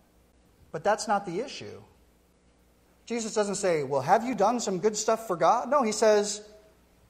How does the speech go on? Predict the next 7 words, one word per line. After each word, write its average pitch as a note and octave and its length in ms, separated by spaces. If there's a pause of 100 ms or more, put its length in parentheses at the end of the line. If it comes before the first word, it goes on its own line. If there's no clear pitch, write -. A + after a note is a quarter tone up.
(380)
"Love D3+ 640 (240)
God E3+ 480 (1500)
with C3+ 180
everything F#3 460
that B2 100
you A2+ 160
are." A2 220